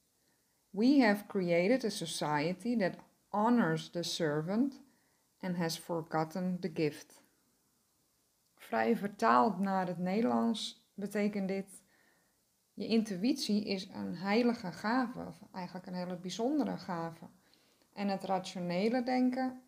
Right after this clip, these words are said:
is een, ja, een trouwe assistent, een soort hulpje.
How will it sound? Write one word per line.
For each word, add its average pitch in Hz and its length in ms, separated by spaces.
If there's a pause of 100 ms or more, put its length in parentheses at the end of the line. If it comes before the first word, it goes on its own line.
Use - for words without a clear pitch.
is 208 180
een, 196 320 (180)
ja, 277 200
een 160 140
trouwe 208 500 (160)
assistent, 196 800
een - 100 (440)
soort 180 340
hulpje. 214 440